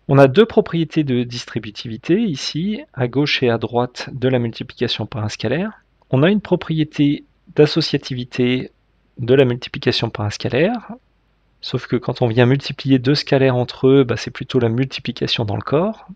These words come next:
D'ailleurs, petit exercice, essayez de décrire là sur les différentes additions, quelles sont les additions qui se trouvent dans le corps et quelles sont les additions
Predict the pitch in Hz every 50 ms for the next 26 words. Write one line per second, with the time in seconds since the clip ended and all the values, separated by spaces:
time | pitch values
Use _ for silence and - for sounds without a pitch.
0 | - _ 139 131 127 139 139 135 - _ - 165 151 - 165 - 160 151 139 143
1 | - - - - 151 143 - - - - - - - - 143 - - - 156 160
2 | 143 139 131 139 135 - - 151 151 151 143 131 117 - - - 120 120 113 120
3 | 120 - - 131 127 131 131 120 120 127 127 131 135 - - - - 147 147 151
4 | 151 151 143 - - 127 - - - 131 123 120 113 127 135 131 135 - - -
5 | 139 - - 135 - - - - 123 113 120 113 113 113 - - - 160 175 185
6 | 190 190 180 151 135 - 131 - - 127 120 117 110 113 110 117 107 - - -
7 | 131 127 139